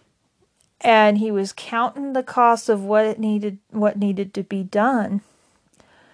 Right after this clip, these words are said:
And he didn't criticize the people for their problems and sorrows. He wanted to see these problems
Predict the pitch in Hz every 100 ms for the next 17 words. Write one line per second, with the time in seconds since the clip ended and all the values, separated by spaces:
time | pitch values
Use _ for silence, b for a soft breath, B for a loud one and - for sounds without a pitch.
0 | b b b b _ _ _ _ 233 220
1 | 214 226 202 240 269 285 190 - 269 262
2 | 254 240 220 214 - 208 202 - 311 359
3 | 370 214 196 220 196 190 - 254 262 240
4 | 208 202 202 196 - 269 262 196 214 -
5 | 233 240 262 247 214 220 208 - 240 220
6 | 214 - - 226 220 220 202